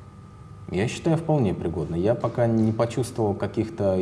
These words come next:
избыточных требований, какого-то давления со стороны налоговой, я не знаю, других органов.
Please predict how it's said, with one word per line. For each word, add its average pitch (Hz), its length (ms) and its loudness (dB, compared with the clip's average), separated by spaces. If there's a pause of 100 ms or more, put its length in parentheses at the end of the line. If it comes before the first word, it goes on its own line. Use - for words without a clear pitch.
(120)
избыточных 92 840 -2 (200)
требований, 107 1040 2 (180)
какого-то 92 440 -6
давления 98 880 -2 (440)
со - 60 -10
стороны 87 600 -4 (260)
налоговой, 90 560 -2
я 82 40 -4
не 80 160 -6
знаю, 80 280 -6
других 85 460 -6
органов. 82 360 -4